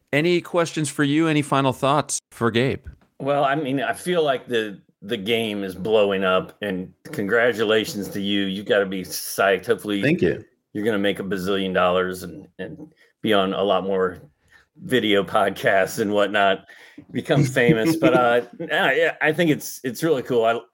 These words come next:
Speaker 2: again, I, I love the fact that Jakob Poeltl's name rhymes with Wordle, and now we have an N B A guessing game, and it's pretty, it's pretty fun. I'm, I'm surprised at how often,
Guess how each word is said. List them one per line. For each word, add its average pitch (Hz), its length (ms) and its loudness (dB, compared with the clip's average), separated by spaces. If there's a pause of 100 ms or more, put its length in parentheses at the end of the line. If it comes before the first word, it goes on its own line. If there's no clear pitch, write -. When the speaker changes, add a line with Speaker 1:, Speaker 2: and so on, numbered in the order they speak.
(140)
Speaker 2:
again, 120 360 0
I, 110 220 0
I - 120 -2
love 147 360 0
the 139 80 2
fact - 420 0
that 113 160 -6
Jakob 120 480 0
Poeltl's 104 540 0
name 98 340 -4
rhymes 98 380 -4
with 92 140 -12
Wordle, 98 600 0 (400)
and 113 140 -4
now 110 180 2
we 101 80 2
have 104 160 0
an 98 80 -2
N 98 140 -4
B 95 140 -6
A 90 100 -4
guessing 90 340 -6
game, 90 260 -10
and 90 140 -14 (460)
it's - 140 -6
pretty, 98 380 0
it's - 140 -12
pretty 117 160 -4
fun. 139 220 -4
I'm, 175 180 -4
I'm 190 100 -2
surprised 254 440 -2
at 175 80 -2
how 156 180 0 (100)
often, 127 640 -2